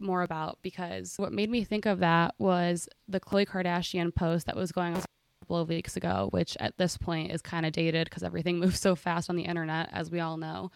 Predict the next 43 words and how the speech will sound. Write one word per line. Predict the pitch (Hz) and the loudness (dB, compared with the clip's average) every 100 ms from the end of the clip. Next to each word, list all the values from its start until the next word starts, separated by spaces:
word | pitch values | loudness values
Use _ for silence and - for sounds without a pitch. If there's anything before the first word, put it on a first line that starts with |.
| - - - _ - | -18 -20 -20 _ 0
Um, | 208 202 190 180 - _ _ | 2 2 0 -4 -8 _ _
but | 208 190 | 2 2
if | 196 | 4
you | 214 | 4
guys | 240 240 | 4 2
don't | 208 | 2
know | 202 | 0
what | 196 | 2
that | 185 - | 0 2
was, | 175 170 165 170 | 0 2 0 -4
it | - | -4
was | 190 185 185 - _ - | -4 -4 -6 -12 _ -18
something | - 294 285 294 285 | -6 -4 -2 0 0
about, | - 202 196 | 0 -2 0
like, | 180 170 - - - - - _ _ _ _ | 0 0 -2 -14 -20 -20 -20 _ _ _ _
someone | - 247 254 254 | 2 6 8 6
posted | - 208 - 208 | 8 6 6 0
a | |
picture | 202 190 - | 0 -2 -2
of | 185 | -4
Khloe | - 180 | -2 -4
Kardashian | 175 190 175 165 160 185 180 185 | -4 -6 -4 -4 -4 -2 -2 -2
that | - | -4
was | 185 - | -6 -2
unedited, | 196 190 170 180 196 202 202 | 0 2 0 0 2 2 2
which, | 190 - | 0 0
like, | 175 165 | -4 -4
she | 185 | -4
still | - 240 285 | -4 0 2
looked | 226 175 - 165 | 4 2 -4 -4
bomb | 170 175 95 98 170 | -2 0 -2 -4 -2
in | 175 | -2
her | 170 170 | 0 -2
picture. | - 185 - 180 | -2 -6 -4 -2
It | 165 180 - | -2 -2 -4
just, | 180 - | -6 -4
like, | 170 165 - _ _ _ _ _ _ - | -4 -4 -6 _ _ _ _ _ _ -4
was | 185 | -4
clearly | - 180 175 | -2 -2 0
not | 170 170 - | 2 2 0
edited, | 175 175 170 175 170 170 | -4 -4 0 0 2 0
and, | 175 175 | -2 -2
like, | 165 - | -4 -8